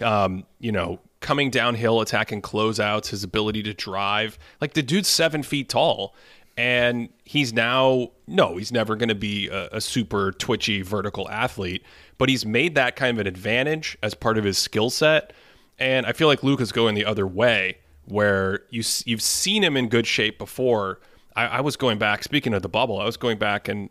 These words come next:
looking at some footage of some pick and rolls he was running recently, and, and in my database, twenty twenty came up, and I was like, "Who's that guy?" That guy's, like, been to the beach. He's been doing pull-ups.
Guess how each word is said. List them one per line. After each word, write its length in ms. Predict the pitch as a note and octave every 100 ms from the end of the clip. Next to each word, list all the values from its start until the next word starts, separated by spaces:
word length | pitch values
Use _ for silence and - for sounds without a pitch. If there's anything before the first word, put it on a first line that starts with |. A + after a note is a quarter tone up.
| -
looking 360 | G#2+ A#2+ A2+ G#2
at 100 | -
some 140 | G2+
footage 360 | - A#2 A2 G#2
of 80 |
some 140 | - G2
pick 220 | C3+ C3
and 120 | G2
rolls 280 | A2 B2+ A#2+
he 120 | A2+
was 160 | G#2 F#2+
running 400 | G#2+ G#2 G2+ F#2+ - - - _ -
recently, 560 | A#2 B2+ A#2+ G#2 A2 G#2
and, 160 | G2 G2
and 300 | G#2 G2+ G2
in 160 | A2+
my 160 | G#2 G2+
database, 440 | B2 G3 D3 G#2+
twenty 300 | - C3 C3
twenty 300 | - F3+ A#3
came 240 | - F#2+ F2
up, 180 | F#2
and 80 | -
I 60 | A2
was 100 | A2
like, 120 | F#2+
"Who's 320 | - A#3+ -
that 300 | - - G3+
guy?" 320 | - F#3 F#3+ - - - - - - -
That 140 | D#3
guy's, 220 | A3 D3 -
like, 160 | A2+
been 160 | C#3+ E3
to 80 | C#3
the 100 | G#2+
beach. 420 | A2+ E3 G3+ -
He's 200 | C3 A#2+
been 240 | B2 D3+
doing 240 | B2+ A2 G2+
pull-ups. 720 | - D#3+ G3+ A#3+ - -